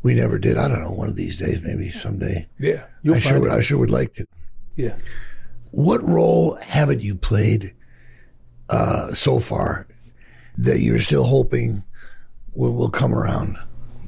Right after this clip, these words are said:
Speaker 1: for your career, for you?
Speaker 2: Um, just a different kind of human being. I played all the different kinds of human beings I've already lived through, but just something different. Um, and every opportunity presents something different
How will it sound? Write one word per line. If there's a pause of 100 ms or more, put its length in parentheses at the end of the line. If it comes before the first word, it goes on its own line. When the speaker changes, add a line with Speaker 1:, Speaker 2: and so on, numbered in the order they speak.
Speaker 1:
for
your
career,
for
you? (400)
Speaker 2:
Um, (840)
just
a
different
kind
of
human
being.
I
played
all
the (300)
different
kinds
of
human
beings
I've
already
lived
through, (480)
but
just
something
different. (600)
Um, (500)
and
every
opportunity
presents
something
different